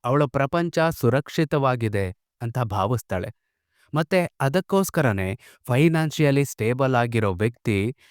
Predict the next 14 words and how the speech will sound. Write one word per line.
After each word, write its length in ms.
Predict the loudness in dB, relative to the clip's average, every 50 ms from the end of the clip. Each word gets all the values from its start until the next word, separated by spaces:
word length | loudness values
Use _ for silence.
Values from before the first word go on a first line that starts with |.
| _ _
ಹೆಣ್ಮಕ್ಳು 520 | -6 -4 -2 -2 0 0 0 0 0 0 0
ಹಿಂದೆ 300 | 0 0 -2 -2 -2 -2
ಹೋಗೋದು 560 | 0 0 -2 0 0 0 -2 -2 -2 -4 -6 -10 _ _ _ _ _ _
ತುಂಬಾ 360 | -6 -6 -4 -4 -2 -2 -2
ವಿರಳ. 320 | -2 -2 -2 -2 -2 -4 -6 -8 _ _ _ _ _ _ _ _ _ _ _ _ -6
ಯಾಕಂದ್ರೆ 600 | -4 -4 -2 0 0 0 0 0 0 0 -2 -4 -6 _ _ _ _ _ -6
ಅದ್ರ 240 | -4 -2 0 0 0
ಅವಶ್ಯಕತೆನೂ 760 | 0 0 -2 -4 -4 -4 -2 0 0 2 2 2 2 2 2
ಅವ್ರಿಗಿರಲ್ಲ. 640 | 2 2 0 -2 -2 -2 -2 -2 -2 -4 -4 -6 -8 -12 _ _ _ _ _ _ _ _ _ _ _ _ _ _ _ _ _
ಹಾಗಾಗಿನೇ 800 | -2 0 0 2 2 0 0 2 2 0 0 0 0 -2 -4 -6 -10 -14 _ _ -4
ನಾನ್ 240 | -2 0 0 0 -2
ನಿಮ್ಗೆ 260 | -2 -2 0 0 -2
ಹೇಳ್ತಾ 400 | 0 0 -2 -4 -2 -2 -4 -4
ಇರೋದು. 360 | -4 -4 -6 -6 -6 -8 -10